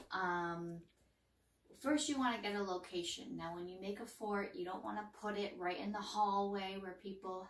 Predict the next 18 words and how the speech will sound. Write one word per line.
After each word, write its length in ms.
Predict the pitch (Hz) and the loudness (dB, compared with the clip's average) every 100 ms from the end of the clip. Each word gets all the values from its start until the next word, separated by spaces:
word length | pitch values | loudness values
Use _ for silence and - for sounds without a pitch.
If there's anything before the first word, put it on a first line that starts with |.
| - | -10
there's 140 | 190 185 | -6 -6
a 60 | |
high 320 | 185 - - | -6 -4 -2
traffic 560 | 202 - 175 180 - 190 | -2 -2 -2 -2 -4 -8
and 100 | 175 | -10
people 260 | - 185 185 | -12 -6 -4
are 40 | |
gonna 160 | 185 185 | -4 -4
be 140 | 196 | -4
walking 500 | 180 175 175 185 175 | 2 2 2 -2 -4
over 340 | 170 170 170 165 | -2 -2 -2 0
it. 240 | 165 160 - - - _ _ | 0 -4 -14 -20 -20 _ _
You 140 | 226 | 0
wanna 300 | 226 240 269 262 | 4 4 4 4
find 240 | 240 233 | 2 2
a 20 | |
space 480 | - - 196 196 - | -2 0 0 0 -6
where 320 | - 180 175 | -2 0 0